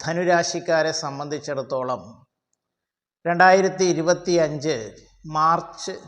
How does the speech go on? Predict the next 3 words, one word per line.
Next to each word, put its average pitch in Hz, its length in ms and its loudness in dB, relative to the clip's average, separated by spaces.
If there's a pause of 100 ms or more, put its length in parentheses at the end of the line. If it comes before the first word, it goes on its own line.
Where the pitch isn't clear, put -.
(680)
ഇരുപത്തിയൊൻപത് 156 1000 -2
മുതൽ 135 320 -8 (680)
നാലിലേക്കാണ് 175 1040 2